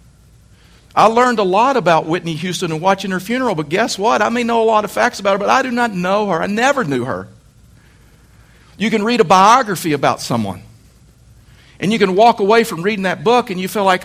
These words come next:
"I know that person," but you don't know that person unless you've met them.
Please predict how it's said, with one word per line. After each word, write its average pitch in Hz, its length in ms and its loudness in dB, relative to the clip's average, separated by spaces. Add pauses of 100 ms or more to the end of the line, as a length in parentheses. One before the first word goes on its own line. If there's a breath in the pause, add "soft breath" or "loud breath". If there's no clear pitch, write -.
"I 247 140 2
know 247 260 0
that 190 200 2
person," 175 260 -4
but - 160 -10
you 214 40 -12
don't 277 340 -2
know 135 120 -4
that 110 160 -8
person - 400 -20 (1500)
unless 214 300 0
you've 175 160 -8
met 269 360 -4
them. 113 200 -14